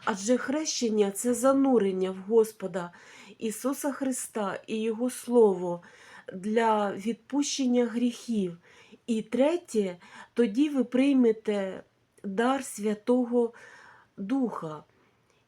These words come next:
І в Діях один восемь, е, це написано: "Та ви приймете силу, як Дух Святий зійде на вас, і будете моїми свідками в Єрусалимі,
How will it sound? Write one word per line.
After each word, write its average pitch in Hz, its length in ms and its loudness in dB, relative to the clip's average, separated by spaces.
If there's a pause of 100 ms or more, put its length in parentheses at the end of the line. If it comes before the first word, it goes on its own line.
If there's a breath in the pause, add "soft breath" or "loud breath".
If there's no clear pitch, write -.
(120)
І 226 280 -4
в 202 120 -4
Діях 220 720 2
один 233 320 4
восемь, 220 600 -2 (480 soft breath)
е, 208 180 -2
це 233 220 -2
написано: 214 840 -2 (300 loud breath)
"Та 226 120 0
ви 269 220 0
приймете 240 720 2
силу, 262 560 0
як 202 260 0
Дух 247 240 -2
Святий 220 500 -2
зійде 220 440 0
на 240 180 0
вас, 208 480 -4 (400 loud breath)
і 214 100 -4
будете 262 400 -2
моїми 247 480 2
свідками 202 760 0
в 185 40 -10
Єрусалимі, 220 1120 0